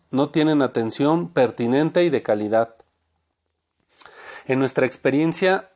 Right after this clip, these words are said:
consideramos urgente que las y los diputados cuenten con una ley de crianza positiva y buen trato en cada estado, sobre todo porque el Estado mexicano está obligado a garantizar las condiciones mínimas de subsistencia psicológica de las y los niños,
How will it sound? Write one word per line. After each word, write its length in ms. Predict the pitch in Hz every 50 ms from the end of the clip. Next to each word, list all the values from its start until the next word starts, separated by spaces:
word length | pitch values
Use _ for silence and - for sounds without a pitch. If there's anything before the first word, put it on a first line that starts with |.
| - -
consideramos 640 | - 147 139 123 - 135 131 135 156 175 196 208 -
urgente 520 | 151 135 120 - 147 147 160 165 180 175 170
que 100 | - 131
las 300 | 120 123 143 170 170 -
y 40 | 165
los 160 | 139 135 120
diputados 640 | 117 110 - 120 117 - - 131 139 160 165 165 -
cuenten 440 | - 147 143 151 151 170 170 165
con 160 | - 135 120 127
una 180 | 131 139 143
ley 380 | 143 135 139 151 170 170 170 _ -
de 180 | - 123 113 -
crianza 400 | - 131 135 147 151 156 165 170
positiva 460 | - 120 - 113 104 - 135 135 139
y 40 | 147
buen 280 | 143 139 139 143 147 143
trato 480 | 139 139 143 143 170 170 175 170 175 - - - - - - - - - -
en 180 | 127 120 123
cada 300 | 117 - 139 143 147 147
estado, 540 | 143 143 - - 151 156 160 160 160 151 - _ _ _ _ _ _ _
sobre 340 | - - - 143 120 123 120
todo 520 | 117 - 151 160 175 190 208 220 220 214 _ _ _ _ _ - - - _ _
porque 240 | - 123 113 107 -
el 100 | 117 113
Estado 360 | 113 - - 151 143 151 160
mexicano 580 | 165 170 160 170 180 170 - 185 165 165 165 160
está 180 | 151 - -
obligado 460 | 143 139 151 151 143 139 143 143 143 147
a 20 |
garantizar 800 | 143 147 143 143 143 139 - 156 135 - 160 147 156 156 - - -
las 180 | 139 131 123 -
condiciones 560 | - 127 120 117 117 - - 143 147 156 151
mínimas 540 | 151 147 143 147 156 156 156 156 156 156 139
de 80 | 131
subsistencia 640 | 113 - 117 - - - - - 135 131 131 - 156 147
psicológica 880 | 147 - 120 - 120 117 120 131 139 160 165 160 - 165 165 170 170 -
de 160 | 131 123 120
las 440 | 120 127 139 160 190 185 - - -
y 120 | _ - 120
los 180 | 110 110 107
niños, 560 | 110 123 143 160 156 156 151 147 - - -